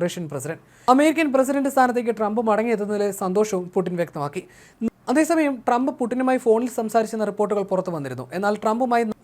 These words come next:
നാല് വർഷത്തോളമായി സംസാരിച്ചെന്ന പുടിൻ്റെ വെളിപ്പെടുത്തൽ ഇത് തള്ളിക്കളയുന്നതുമാണ്. എന്തായാലും യുദ്ധത്തിൽ യു-, വിട്ടുവീഴ്ചയ്ക്ക് തയ്യാറാണെന്ന പുടിൻ്റെ പ്രഖ്യാപനം ലോകത്തെ സംബന്ധിച്ചിടത്തോളം വലിയ പ്രതീക്ഷ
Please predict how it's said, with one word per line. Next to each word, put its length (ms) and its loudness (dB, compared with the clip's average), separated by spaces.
നാല് 260 8
വർഷത്തോളമായി 480 2
സംസാരിച്ചെന്ന 520 0
പുടിൻ്റെ 300 -2
വെളിപ്പെടുത്തൽ 380 0
ഇത് 160 6
തള്ളിക്കളയുന്നതുമാണ്. 760 2
എന്തായാലും 340 4
യുദ്ധത്തിൽ 280 4
യു-, 120 -2
വിട്ടുവീഴ്ചയ്ക്ക് 540 0
തയ്യാറാണെന്ന 560 4
പുടിൻ്റെ 320 -2
പ്രഖ്യാപനം 400 0
ലോകത്തെ 360 0
സംബന്ധിച്ചിടത്തോളം 640 -4
വലിയ 220 4
പ്രതീക്ഷ 280 0